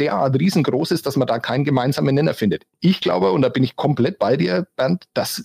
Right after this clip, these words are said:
das nötig ist, dass man diese gemeinsame Idee entwickelt. Da sind wir aber noch weit davon entfernt.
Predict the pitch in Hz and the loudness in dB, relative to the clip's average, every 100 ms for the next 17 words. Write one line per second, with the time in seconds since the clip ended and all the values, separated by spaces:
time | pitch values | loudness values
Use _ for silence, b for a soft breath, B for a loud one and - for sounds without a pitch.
0 | _ 139 - - 139 220 208 120 - 113 | _ -4 -2 0 2 2 0 -2 0 2
1 | 110 110 120 107 98 107 110 104 - - | 2 2 2 2 2 0 2 0 -2 -4
2 | 95 98 104 90 - 104 - 147 160 123 | -2 -2 -2 -4 -4 -4 0 2 2 0
3 | - - - 165 - 139 120 - 175 | -2 -2 -2 -2 -2 0 -2 -2 -6